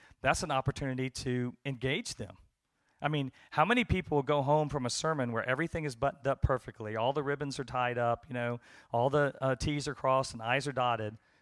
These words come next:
and they forget about it in fifteen minutes, right?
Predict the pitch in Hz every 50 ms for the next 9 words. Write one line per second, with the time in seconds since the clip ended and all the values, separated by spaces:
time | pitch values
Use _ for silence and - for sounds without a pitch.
0 | _ _ _ - 131 131 131 127 113 - 139 123 143 139 123 127 120 117 110 117
1 | 120 - - 117 - - 127 117 127 165 220 _ 120 - - - - - _ _
2 | _ _ _ _ _ _ _ _ _ _ _ _ _ _ _ _ _ _ _ _
3 | _ _ _ _ _ _ _ - 123 120 131 190 240